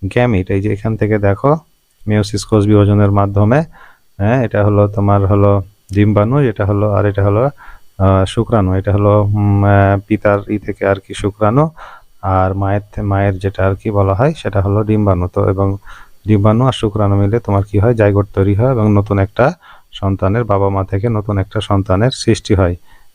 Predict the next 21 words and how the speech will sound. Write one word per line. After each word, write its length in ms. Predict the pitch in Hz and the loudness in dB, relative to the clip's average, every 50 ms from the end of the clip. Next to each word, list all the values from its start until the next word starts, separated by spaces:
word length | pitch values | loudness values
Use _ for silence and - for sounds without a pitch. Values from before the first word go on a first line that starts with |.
| - - - | -20 -8 -4
এই 100 | 101 98 | -4 -2
যে, 400 | 95 101 101 101 98 101 104 107 113 120 123 | 2 2 4 4 4 4 2 -2 -4 -4 0
এই 180 | 120 123 131 | 2 2 4
যে 100 | 127 127 | 4 2
তোমার 280 | 120 - 120 113 113 107 | 0 0 0 0 0 0
জনন 300 | 101 104 104 107 110 110 | 0 0 2 2 0 -2
কোষের 360 | 104 - 107 101 - - 101 | -2 -2 -4 -4 -2 -2 -2
মাধ্যমে 600 | 101 98 98 98 98 98 104 104 101 101 101 107 104 | 0 0 0 0 0 0 0 2 2 2 2 0 0
ডিম্বাণু 420 | 98 104 101 98 98 101 101 104 | 2 2 2 2 2 2 2 2
এবং 220 | 101 101 95 98 101 | 0 0 0 0 -2
শুক্রাণু 540 | 101 - 101 95 - - 95 92 95 98 101 | -2 -4 -6 -6 -6 -6 -6 -4 -2 -2 -2
মিলিত 380 | 101 98 98 95 95 95 - | -2 -2 0 0 -2 -2 -2
হচ্ছে, 340 | 101 98 95 - - - 117 | -2 -4 -4 -4 -4 -2 -2
এটা, 280 | 113 104 - 104 104 101 - - - - - - - - - - | -2 0 -2 -4 -4 -4 -8 -14 -18 -20 -20 -20 -20 -18 -6 -2
আহ, 260 | 98 98 98 98 104 | 0 0 2 2 0
এটাই 260 | 104 101 104 104 104 | 0 0 2 2 2
হলো 200 | 98 98 92 98 | 2 2 0 0
তোমার 260 | 98 - 98 95 101 | -2 -2 -2 0 2
হলো, 260 | 101 98 95 95 107 | 2 0 0 0 -2
এখানে 340 | 120 123 110 - 107 98 95 | -2 -2 -2 0 0 2 2
হলো 260 | 92 98 92 104 123 | 2 2 2 2 0